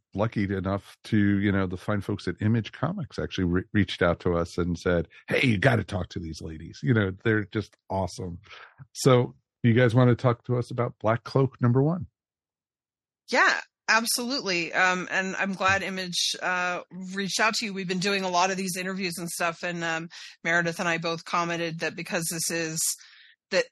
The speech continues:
Speaker 2: well, it's my first real book at Image. I did one of the shorts in the Silver Coin, or one of the stories in the Silver Coin,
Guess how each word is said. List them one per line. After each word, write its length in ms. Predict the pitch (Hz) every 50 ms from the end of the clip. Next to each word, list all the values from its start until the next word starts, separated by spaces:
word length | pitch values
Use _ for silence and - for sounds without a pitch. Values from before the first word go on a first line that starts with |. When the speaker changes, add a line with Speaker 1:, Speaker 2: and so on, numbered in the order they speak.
| _ -
Speaker 2:
well, 360 | 185 196 185 214 196 170 160
it's 180 | 165 190 180 -
my 240 | 220 226 247 247 233 214 - - -
first 400 | 214 202 190 185 185 - - - - - 175
real 220 | 170 180 175 165
book 220 | 160 170 165 165 -
at 80 | 160 -
Image. 500 | 165 170 170 165 165 160 160 160 - -
I 140 | 160 180 170
did 460 | 160 170 175 170 165 165 160 165 170 - -
one 640 | 170 165 175 180 180 180 180 180 180 175 170 160 - _ _ _ _
of 300 | 170 170 165 160 156 151 160 - - - - -
the 220 | 175 165 165 165 151
shorts 540 | - - - - 185 170 160 143 117 -
in 100 | 175 165
the 80 | 160 156
Silver 380 | 165 - - 160 156 156 156 151
Coin, 360 | - - - 170 160 160 131
or 100 | 151 160
one 180 | 165 196 190
of 80 | 185 170
the 60 | 165
stories 420 | 165 - - 170 160 165 160 160 170
in 140 | 156 151
the 240 | 151 139 139 131 139
Silver 320 | 170 - 185 165 160 165 160
Coin, 520 | - - 170 160 156 156 160 160 165 170